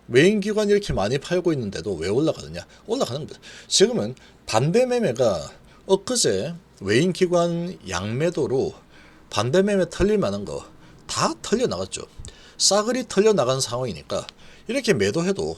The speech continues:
반대 매매 털려 나갈 만한 거, 거가 없다는 겁니다. 없다. 반대 매매 다 털려 나갔고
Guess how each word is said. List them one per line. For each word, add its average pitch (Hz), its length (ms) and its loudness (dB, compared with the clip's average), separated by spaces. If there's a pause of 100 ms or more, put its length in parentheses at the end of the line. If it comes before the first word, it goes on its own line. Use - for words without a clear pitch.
(360)
반대 156 380 4
매매 226 300 0
털려 202 320 2
나갈 120 340 0
만한 131 480 -4
거, 87 360 -10
거가 92 440 -4 (260)
없다는 - 460 0
겁니다. - 340 -6 (380)
없다. - 360 -4 (800)
반대 156 240 4
매매 214 100 4
다 131 180 -2
털려 240 260 2
나갔고 139 520 0